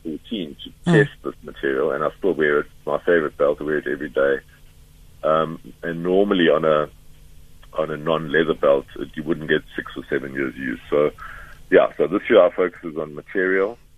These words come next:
Speaker 2: Mm.
Speaker 1: And I think in the next ten years, we're gonna see enormous, um, innovation in raw materials, especially to replace P Us, that, which are fossil fuel based. And then next year, our focus is on packaging and distribution and how we can reduce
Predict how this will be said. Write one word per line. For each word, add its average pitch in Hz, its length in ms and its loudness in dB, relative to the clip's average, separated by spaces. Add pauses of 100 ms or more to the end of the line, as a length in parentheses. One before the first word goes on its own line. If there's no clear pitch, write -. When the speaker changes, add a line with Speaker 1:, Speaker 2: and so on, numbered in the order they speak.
Speaker 2:
Mm. 165 300 -4
Speaker 1:
And 78 320 -6
I 85 140 4
think 101 200 -2
in 92 80 -4
the 87 60 -4
next 92 280 2
ten 87 180 -2
years, 82 280 -2
we're 76 100 -4
gonna 80 180 -8 (100)
see 87 80 -4
enormous, 87 560 0 (320)
um, 71 500 -2 (200)
innovation 76 580 -2
in 69 120 -10
raw 73 120 -6
materials, 71 560 -4 (120)
especially - 460 0
to 80 80 -2
replace 76 480 2
P 82 100 -8
Us, 69 400 -8 (180)
that, - 140 -8
which 69 240 -10
are 67 100 0
fossil 76 440 -2
fuel 60 200 -6
based. 62 320 -2 (920)
And 85 140 0
then 82 160 0
next 85 340 2
year, 90 220 8
our 82 120 8
focus 80 420 0
is 76 160 -10
on 76 160 -6
packaging 78 540 -2
and 71 100 -12
distribution 71 640 -12
and 65 100 -12
how 73 160 -2
we 71 80 -4
can 73 200 -12
reduce 67 380 -10